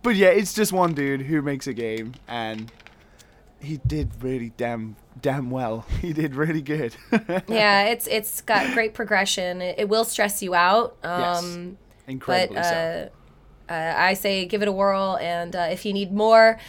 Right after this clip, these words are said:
Speaker 2: or you wanna see someone, I did play it <laughs> on a Giant Bomb stream and, uh, mentally lost it,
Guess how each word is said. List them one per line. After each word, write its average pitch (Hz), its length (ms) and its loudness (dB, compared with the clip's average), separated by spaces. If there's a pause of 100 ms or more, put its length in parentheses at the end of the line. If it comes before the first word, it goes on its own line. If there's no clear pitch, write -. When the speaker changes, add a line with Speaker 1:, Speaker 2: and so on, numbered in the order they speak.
(160)
Speaker 2:
or 185 80 -2
you 190 120 0
wanna 196 180 2
see 208 200 -4
someone, 202 320 0
I 190 100 0
did 208 260 0
play 214 340 6
it 190 140 6
<laughs> - 140 -2
on 226 160 6
a 208 100 6
Giant 190 380 -2
Bomb 175 220 -4
stream 180 680 -8
and, 170 600 -6
uh, 165 720 2
mentally 202 800 2
lost 165 680 4
it, - 500 -2